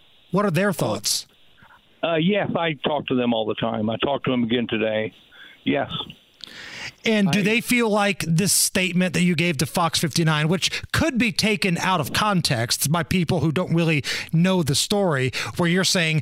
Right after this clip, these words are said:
Speaker 1: the police have to be tough, they've gotta go out there and pull
Speaker 2: Mm-hmm.
Speaker 1: people over and hit 'em in the head. Did anybody take that the wrong way?
Speaker 2: Uh, yeah, I. But surprisingly, uh, Jason, today I've had several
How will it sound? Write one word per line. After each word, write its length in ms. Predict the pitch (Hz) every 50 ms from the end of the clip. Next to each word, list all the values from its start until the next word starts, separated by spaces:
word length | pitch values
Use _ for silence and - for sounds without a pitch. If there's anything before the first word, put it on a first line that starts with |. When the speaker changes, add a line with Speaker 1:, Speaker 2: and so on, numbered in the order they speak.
| - - -
Speaker 1:
the 140 | 151 156 156
police 400 | - 185 175 175 196 190 156 -
have 240 | 143 175 175 - -
to 100 | - 143
be 120 | 135 143 -
tough, 440 | - 180 196 190 160 131 117 -
they've 220 | - 165 170 160 139
gotta 320 | 147 180 170 160 156 143 131 - - - - 151
go 160 | 147 202 202
out 220 | 190 185 180 - -
there 260 | 202 185 185 180 170
and 180 | 151 143 135 - - - - -
pull 140 | - - 151
Speaker 2:
Mm-hmm. 80 | 165 135
Speaker 1:
people 320 | - 208 - 208 196 208
over 360 | 214 214 208 170 196 185 175
and 280 | 165 151 143 139 - -
hit 160 | - 208 220
'em 140 | 202 190 185
in 100 | 180 175
the 100 | 160 147
head. 420 | 131 143 208 214 190 170 147 120 - - - - - - - 151
Did 200 | 147 208 202 175
anybody 440 | 202 220 247 247 196 233 226 220
take 260 | 160 - 208 214 - -
that 160 | 214 202 -
the 80 | 214
wrong 300 | 185 175 190 190 190 180
way? 320 | 170 175 175 185 180 143 - - - _ - - - - - - - _ _ _ -
Speaker 2:
Uh, 220 | - 220 208 - - - -
yeah, 360 | 185 202 220 233 226 226 220 214
I. 380 | 208 160 139 165 190 208 185 147 - - _ _ _ _ _ - - -
But 240 | 139 147 139 165 - - - - -
surprisingly, 880 | 170 123 - 165 170 190 233 247 202 226 175 143 135 131 127 127 131 -
uh, 140 | 120 120 104
Jason, 500 | 110 113 131 139 143 - - - 143 127 -
today 520 | - - 127 139 165 196 220 214 175 147 - - - - - - - - - - - - -
I've 180 | 160 - -
had 160 | 202 175 143 - -
several 240 | - 196 190 190 -